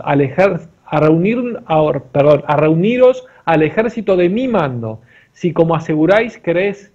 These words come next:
queréis ser libres, trayéndonos las armas de chispa, blanca y municiones que tengáis o podáis adquirir,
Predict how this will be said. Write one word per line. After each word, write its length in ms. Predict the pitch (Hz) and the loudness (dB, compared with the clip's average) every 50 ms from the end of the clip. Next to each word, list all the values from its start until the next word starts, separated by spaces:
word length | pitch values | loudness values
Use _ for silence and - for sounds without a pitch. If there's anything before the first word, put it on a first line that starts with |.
| _ _ | _ _
queréis 520 | - 170 165 175 190 196 214 190 - - _ _ _ _ - | -4 -2 -2 -2 -2 -4 -6 -8 -12 -18 _ _ _ _ -2
ser 140 | 175 170 165 | -2 0 2
libres, 540 | 175 180 175 156 135 117 - - - - - _ _ _ _ _ _ _ | 2 2 2 2 0 -2 -4 -8 -12 -14 -20 _ _ _ _ _ _ _
trayéndonos 720 | - 165 160 156 147 185 226 247 254 247 233 233 233 214 185 | 0 0 2 2 4 4 2 2 2 0 -2 -2 -2 -6 -4
las 240 | 185 165 156 - - | -6 -6 -6 -6 -4
armas 300 | 240 269 269 254 233 196 | -4 -2 -2 -4 -4 -4
de 160 | 170 165 156 165 | -4 -4 -6 -6
chispa, 600 | - 233 240 190 - - - 147 139 135 117 - - _ _ _ _ | -4 -4 -4 -4 -4 -6 -6 -6 -4 -6 -6 -12 -16 _ _ _ _
blanca 640 | - 131 175 220 233 220 185 151 127 - 127 127 - - | -4 0 2 2 2 2 0 -4 -4 -6 -6 -6 -6 -6
y 100 | 170 151 | -6 -4
municiones 800 | 165 214 269 285 254 202 - - 226 233 247 262 254 247 220 | -2 -2 -2 -2 -2 -4 -2 0 0 0 0 0 0 -2 -4
que 160 | - - 180 160 | -2 -2 -2 0
tengáis 520 | 165 160 160 160 170 196 233 262 - - - | 0 0 0 2 2 2 2 0 -2 -4 -6
o 140 | - 160 127 | -6 -4 -2
podáis 480 | 160 165 160 156 170 185 208 208 - | 2 2 2 4 2 2 0 -2 -4
adquirir, 720 | - - 180 151 143 - 165 156 156 190 226 269 285 269 | -6 -6 -6 -6 -4 -2 0 0 0 0 0 -2 -2 -6